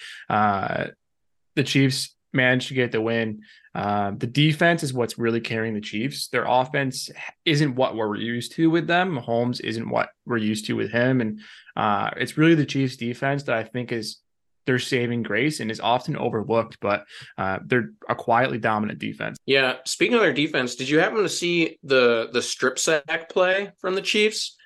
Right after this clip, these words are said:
Speaker 2: 'Cause it was dirty. Um,
Speaker 1: I didn't see it, no.
Speaker 2: Tyreek Hill, he, yeah, Tyreek, you know, look it up after this. Tyreek Hill got strip sacked, or I'm sorry, I don't know why I said sack.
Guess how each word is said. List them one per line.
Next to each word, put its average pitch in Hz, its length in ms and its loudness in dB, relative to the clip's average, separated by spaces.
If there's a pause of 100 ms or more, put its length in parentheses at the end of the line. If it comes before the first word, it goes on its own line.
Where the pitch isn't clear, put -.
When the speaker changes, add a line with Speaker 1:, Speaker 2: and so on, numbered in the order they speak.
(120)
Speaker 2:
'Cause 135 180 0
it 160 120 4
was 175 420 0 (160)
dirty. 117 580 0 (480)
Um, 120 280 2
Speaker 1:
I - 20 0
didn't 117 280 -4
see 170 240 2
it, - 140 -10
no. 185 80 2
Speaker 2:
Tyreek 185 180 2
Hill, 139 340 4
he, 95 180 -14 (800)
yeah, 127 200 0
Tyreek, 165 440 0
you 120 480 -4
know, 113 80 2
look 117 220 2
it 135 100 2
up 127 160 0
after 113 220 -2
this. 98 200 -10
Tyreek 151 400 2
Hill 139 240 2
got 139 220 0
strip 135 300 0
sacked, 170 460 0 (440)
or 131 200 2
I'm 139 120 -2
sorry, 104 480 0 (560)
I 131 60 2
don't 151 100 4
know 143 80 4
why 127 160 4
I 120 60 2
said - 200 -2
sack. 107 320 -4